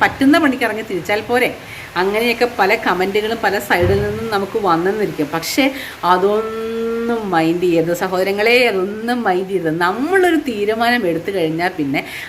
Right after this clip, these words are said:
അതിൽ അടിയുറച്ച് അങ്ങോട്ട് നിൽക്കുക. പല പ്രാവശ്യം നമ്മൾ താഴെ പോയി നിൽക്കും, വീണ്ടും പിടിച്ച് എഴുന്നേറ്റ് കയറി അതിനകത്തേക്ക് വീണ്ടും പരിശ്രമിക്കുക. പല പ്രാവശ്യം ചെയ്ത് ചെയ്ത് ചെയ്ത് ഒരു നാൾ അത് സക്സസ്സിലെത്തും എന്നുള്ളത് ഉറപ്പാണ്. ഒന്ന് നാളേക്ക് വെക്കാതിരിക്കുക, ഇന്ന് തന്നെ സ്റ്റാർട്ട് ചെയ്യുക.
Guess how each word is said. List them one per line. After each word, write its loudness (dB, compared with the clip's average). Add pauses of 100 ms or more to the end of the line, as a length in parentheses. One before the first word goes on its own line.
അതിൽ 2
അടിയുറച്ച് 2
അങ്ങോട്ട് 2
നിൽക്കുക. -4 (180)
പല 4
പ്രാവശ്യം 2
നമ്മൾ -4
താഴെ -2
പോയി -4
നിൽക്കും, -4
വീണ്ടും 0
പിടിച്ച് -2
എഴുന്നേറ്റ് 2
കയറി 2
അതിനകത്തേക്ക് 0
വീണ്ടും 2
പരിശ്രമിക്കുക. -2 (420)
പല 4
പ്രാവശ്യം 0
ചെയ്ത് 2
ചെയ്ത് -2
ചെയ്ത് 0
ഒരു 2
നാൾ 4 (140)
അത് -4
സക്സസ്സിലെത്തും -8
എന്നുള്ളത് -4
ഉറപ്പാണ്. -4 (460)
ഒന്ന് 0
നാളേക്ക് 4
വെക്കാതിരിക്കുക, 0
ഇന്ന് -4
തന്നെ -4
സ്റ്റാർട്ട് 0
ചെയ്യുക. -4